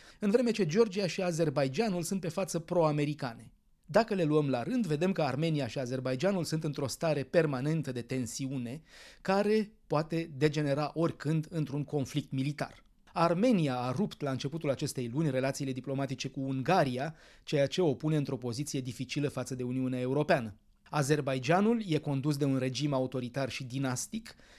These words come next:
Ilham Aliyev a moștenit puterea de la tatăl său, Haidar Aliyev, regim pe care mulți analiști politici îl compară în mod direct cu regimul sirian. În Georgia,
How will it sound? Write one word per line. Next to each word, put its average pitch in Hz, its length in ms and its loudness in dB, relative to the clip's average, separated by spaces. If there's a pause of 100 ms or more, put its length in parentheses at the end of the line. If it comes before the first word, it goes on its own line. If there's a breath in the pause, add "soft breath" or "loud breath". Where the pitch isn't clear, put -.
(140 loud breath)
Ilham 143 540 0
Aliyev 131 560 -2
a 127 80 -6
moștenit 135 460 -4
puterea 131 340 -4
de 123 80 -4
la 117 100 -4
tatăl 127 340 -2
său, 127 380 -6
Haidar 135 440 -2
Aliyev, 123 480 -6 (420 loud breath)
regim 208 340 4
pe 247 100 0
care 226 220 4
mulți 214 300 4
analiști 185 360 0
politici 185 460 -2
îl 196 120 -2
compară 165 420 2
în 156 80 2
mod 147 180 2
direct 147 320 -2
cu 151 360 -2
regimul 143 540 0
sirian. 160 560 -2 (460 soft breath)
În 131 220 -4
Georgia, 147 640 2